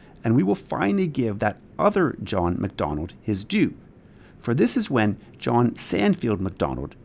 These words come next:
gets to test out whether the idea of the double majority is more than just an idea, and is instead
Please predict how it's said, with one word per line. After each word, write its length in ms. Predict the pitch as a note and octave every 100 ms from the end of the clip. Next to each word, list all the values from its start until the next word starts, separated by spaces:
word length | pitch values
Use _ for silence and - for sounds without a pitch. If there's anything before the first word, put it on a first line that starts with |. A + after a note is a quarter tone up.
| - - -
gets 200 | - F#3
to 80 | -
test 440 | A3 - E3+ - C3
out 200 | F#2+ -
whether 200 | G#2 G#2+
the 160 | A#2+ -
idea 480 | C#3 C3 E3+ D#3 - - -
of 140 | A2 A2
the 80 |
double 360 | G2+ A2+ A#2+ D3
majority 580 | C#3 C3+ A2+ E2+ C#2 -
is 140 | C3+ D#3+
more 460 | F3 E3+ C3+ G2+ -
than 160 | G2+
just 320 | F#2 F2 - -
an 140 | F2 E2
idea, 520 | D#2+ D#2+ D2+ A#1 - - - - - -
and 140 | F2
is 160 | A2 C3+
instead 480 | E3 - G2+ F2